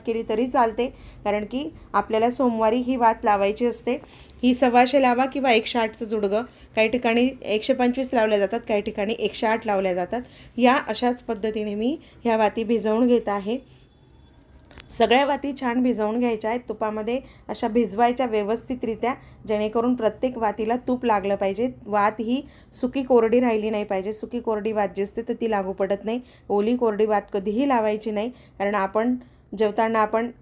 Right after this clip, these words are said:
साग्रसंगीत जेवण करत असतो. ओलं कोरडं आपण जेवतो का? तसं भगवंताला सुद्धा साग्रसंगीत असं कुठली पण गोष्ट झाली, तर ती छान असते आणि ती लागू पण पडते. तर ह्या पद्धतीने या वातीमधलं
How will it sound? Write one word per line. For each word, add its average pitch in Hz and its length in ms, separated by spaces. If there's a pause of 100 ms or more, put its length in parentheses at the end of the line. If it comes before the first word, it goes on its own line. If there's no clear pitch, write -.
साग्रसंगीत 254 720
जेवण 214 280
करत 208 300
असतो. 196 260
ओलं 202 240
कोरडं 208 280
आपण 208 300
जेवतो 196 280
का? 220 220
तसं 208 200
भगवंताला 196 540
सुद्धा 196 380 (440)
साग्रसंगीत 226 680
असं 233 180
कुठली 220 320
पण 220 160
गोष्ट 196 280
झाली, 208 420
तर 196 100
ती 208 240
छान 208 280 (220)
असते 202 440 (300)
आणि 208 200
ती 233 140
लागू 190 260
पण 196 180
पडते. 185 400
तर 196 40
ह्या 196 200
पद्धतीने 214 540
या 247 100
वातीमधलं 208 600